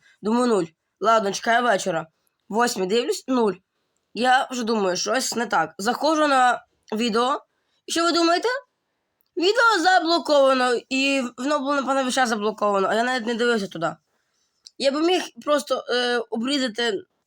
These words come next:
е, саму пісню і викласти. Але ні. Е, я вирішив зробити по-інакшому. Е, зроб-, е, ще раз перезняти. Ну, це, ну, значить, що це буде моя, якби, друга реакція, по суті, да? Я, я буду її слухати другий раз.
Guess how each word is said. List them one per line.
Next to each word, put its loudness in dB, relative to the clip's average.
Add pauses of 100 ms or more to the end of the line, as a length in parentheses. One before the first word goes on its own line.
(580)
е, 0
саму -2
пісню -2
і -4
викласти. -4 (360)
Але 2
ні. 0 (560)
Е, 4
я 2
вирішив -2
зробити -2
по-інакшому. -2 (840)
Е, 0
зроб-, -6 (160)
е, -2
ще -2
раз 0
перезняти. -2
Ну, 0
це, -8
ну, 0
значить, -6
що -8 (120)
це -6
буде -4
моя, 0 (640)
якби, -2
друга 2
реакція, -2
по -12
суті, -8
да? 0
Я, -4
я -4
буду -4
її -2
слухати -6
другий -2
раз. -4